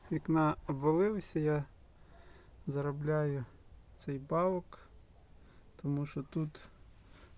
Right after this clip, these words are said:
іменно в цьому місці дуже мала відстань до потолка. Там буквально на ширину,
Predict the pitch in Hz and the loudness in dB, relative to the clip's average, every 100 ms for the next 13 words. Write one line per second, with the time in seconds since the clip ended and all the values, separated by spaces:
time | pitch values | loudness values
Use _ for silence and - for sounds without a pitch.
0 | - - - - - 156 156 151 143 - | -20 -20 -20 -20 -2 4 6 6 2 2
1 | 156 156 170 190 - 147 143 143 151 147 | 2 4 4 2 0 -2 -2 0 0 2
2 | 147 143 147 147 - - 139 139 139 123 | 0 -2 -4 -6 -8 -4 -2 0 -2 -4
3 | - - - - - - - - - - | -10 -20 -20 -20 -20 -20 -20 -20 -20 -6
4 | 131 131 147 151 143 143 - 143 120 104 | -4 -4 -4 -2 -4 -4 -2 0 0 -4
5 | - - - - - - - - - - | -14 -20 -20 -20 -20 -20 -20 -20 -20 -20
6 | - - - 131 127 123 - - - - | -20 -20 -6 -2 -2 -4 -8 -18 -20 -12
7 | - 147 - 156 147 139 135 - 143 139 | -8 -2 2 4 4 0 -4 -4 -2 -2
8 | 139 135 127 | -2 -2 -4